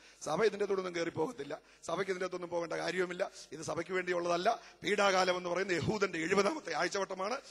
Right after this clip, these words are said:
അറുപത്തിയൊൻപത് ആഴ്ചവട്ടം യഹൂദനുള്ളതാണെങ്കിൽ എഴുപതാമത്തേത് അവർക്ക് മാത്രമുള്ളതാ, സഭയ്ക്കുള്ളതല്ല. ദൈവത്തിന് സ്തോത്രം ചെയ്യുന്നു. ദാനിയേലിനോടാണ് ദൈവം പറഞ്ഞത്, "നിന്റെ ജനത്തിനും അതിക്രമത്തെ തടസ്സം ചെയ്ത് പാപങ്ങൾക്ക് മുദ്രയിടുവാനും അകൃത്യത്തിന് പ്രായശ്ചിത്തം വരുത്തി നിത്യനീതി വരുത്തുവാനും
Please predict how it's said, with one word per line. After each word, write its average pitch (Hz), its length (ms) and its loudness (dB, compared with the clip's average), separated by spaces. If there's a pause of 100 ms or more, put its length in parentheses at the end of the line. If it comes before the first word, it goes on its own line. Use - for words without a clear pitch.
(160)
അറുപത്തിയൊൻപത് 233 540 0
ആഴ്ചവട്ടം 175 560 0 (200)
യഹൂദനുള്ളതാണെങ്കിൽ 185 840 0 (220)
എഴുപതാമത്തേത് 165 640 -6
അവർക്ക് 175 220 -4
മാത്രമുള്ളതാ, 190 500 -4 (460)
സഭയ്ക്കുള്ളതല്ല. 117 760 -12 (600)
ദൈവത്തിന് 196 320 2
സ്തോത്രം 165 440 -2
ചെയ്യുന്നു. 110 320 -10 (160)
ദാനിയേലിനോടാണ് 180 640 4
ദൈവം 165 200 2
പറഞ്ഞത്, 180 340 0 (260)
"നിന്റെ 180 200 0
ജനത്തിനും 160 420 0
അതിക്രമത്തെ 190 540 0
തടസ്സം 170 300 -2
ചെയ്ത് 165 140 -2
പാപങ്ങൾക്ക് 170 540 2
മുദ്രയിടുവാനും 175 560 2 (260)
അകൃത്യത്തിന് 196 460 2
പ്രായശ്ചിത്തം 170 480 0
വരുത്തി 151 220 -2
നിത്യനീതി 175 400 -4
വരുത്തുവാനും 143 480 -12